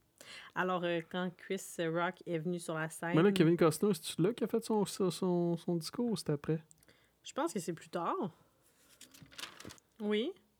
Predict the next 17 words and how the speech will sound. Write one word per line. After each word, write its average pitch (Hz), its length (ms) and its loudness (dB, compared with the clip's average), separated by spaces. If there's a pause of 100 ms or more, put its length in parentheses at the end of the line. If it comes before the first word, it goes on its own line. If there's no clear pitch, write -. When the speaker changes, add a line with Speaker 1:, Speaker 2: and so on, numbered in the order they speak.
(120)
Speaker 2:
C'est 143 260 2
où ? 175 200 2 (880)
Speaker 1:
Plus 233 160 -2
loin. 214 140 0 (1120)
Speaker 2:
Ok, 180 160 4 (260)
bon. - 160 4 (2500)
Speaker 1:
Plus 294 160 4
loin. 349 160 4 (180)
Speaker 2:
Et 165 460 6
Speaker 1:
La 160 120 8
Speaker 2:
là 147 100 6
Speaker 1:
première 285 180 8
Speaker 2:
là. 302 120 8
Speaker 1:
affaire, 311 140 8
c'est 294 120 2
la 233 140 4
slap. 208 300 2